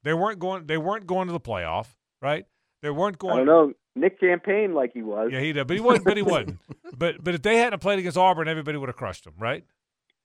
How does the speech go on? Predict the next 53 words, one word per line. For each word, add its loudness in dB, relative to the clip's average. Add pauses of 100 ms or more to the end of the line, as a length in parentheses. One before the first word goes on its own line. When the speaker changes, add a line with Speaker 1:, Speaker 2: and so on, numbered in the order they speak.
(840)
Speaker 2:
Yeah. 2 (340)
Speaker 1:
Eh, -12
Speaker 2:
I -4
Speaker 1:
so 0
Speaker 2:
mean, -2
I, -6 (460)
yeah, 6
Speaker 1:
that's 2
Speaker 2:
they, 8
Speaker 1:
kinda 4
Speaker 2:
I 0
Speaker 1:
where 6
Speaker 2:
mean, 4
Speaker 1:
we 6
Speaker 2:
look, 8
Speaker 1:
are 8
Speaker 2:
they 8
Speaker 1:
now. 4
Speaker 2:
weren't 2
comp-, -4 (480)
yeah, 6 (220)
and -2
you 0
know 4
what? 2 (600)
Maybe -4
that's, 0 (240)
that's -2
another -2
way 6
to -4
start. 0 (380)
Uh, -4 (120)
"Oh, 2
got 4
a 2 (240)
bad 2 (100)
foot -2 (100)
today. -4
Speaker 1:
Yeah, -8
Speaker 2:
I'm -6
Speaker 1:
yeah. -2
Speaker 2:
not 2
playing." 0 (320)
Speaker 1:
<laughs> -6 (240)
Speaker 2:
You 4
know, 10
and 8
I, 10
I 2
work 4
with -2
Rick -2